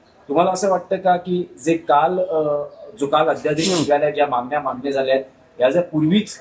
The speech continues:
Speaker 1: मान्य झाल्या असत्या
Speaker 2: होऊ शकल्या
Speaker 1: तर
Speaker 2: असत्या.
Speaker 1: उपोषण आणि पाच दिवस
Speaker 2: मला
Speaker 1: मुंबईत
Speaker 2: आश्चर्य,
Speaker 1: येऊन
Speaker 2: मला,
Speaker 1: आंदोलन करण्याची गरज होती.
Speaker 2: मला आश्चर्य वाटतंय की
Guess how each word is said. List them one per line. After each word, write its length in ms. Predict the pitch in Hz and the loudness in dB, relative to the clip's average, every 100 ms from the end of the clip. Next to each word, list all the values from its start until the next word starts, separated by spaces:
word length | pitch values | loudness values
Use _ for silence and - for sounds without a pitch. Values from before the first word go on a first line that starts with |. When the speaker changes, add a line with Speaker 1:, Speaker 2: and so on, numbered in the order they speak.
| - 143 | -8 0
Speaker 1:
मान्य 320 | 143 151 175 | 0 2 -2
झाल्या 320 | - 135 160 - | 0 2 2 0
असत्या 340 | - - 120 - | -6 -2 -2 4
Speaker 2:
होऊ 160 | 190 | 4
शकल्या 260 | 214 165 170 | 4 2 2
Speaker 1:
तर 100 | 214 | 2
Speaker 2:
असत्या. 520 | 151 - 98 110 165 160 | 0 -2 -2 -2 -6 -12
Speaker 1:
उपोषण 480 | - 190 202 220 233 - | -4 -2 0 -2 -4 -4
आणि 200 | 165 196 | -2 -2
पाच 420 | 214 156 170 175 | 0 2 2 0
दिवस 420 | 165 175 190 - - - | -2 -2 -2 -4 -8 4
Speaker 2:
मला 220 | 160 214 | 6 6
Speaker 1:
मुंबईत 140 | 208 | 4
Speaker 2:
आश्चर्य, 240 | 175 220 208 | 4 4 4
Speaker 1:
येऊन 200 | 175 156 | 0 4
Speaker 2:
मला, 240 | 156 175 | 4 4
Speaker 1:
आंदोलन 360 | 208 214 - 170 | 4 2 0 -4
करण्याची 300 | 156 160 170 | -6 -6 -4
गरज 260 | 147 147 | -4 -4
होती. 140 | 143 147 | -2 4
Speaker 2:
मला 220 | 151 190 | 4 6
आश्चर्य 400 | 180 151 185 190 | 2 2 2 4
वाटतंय 400 | 175 135 - 151 | 4 2 2 0
की 300 | 151 185 190 | 2 0 0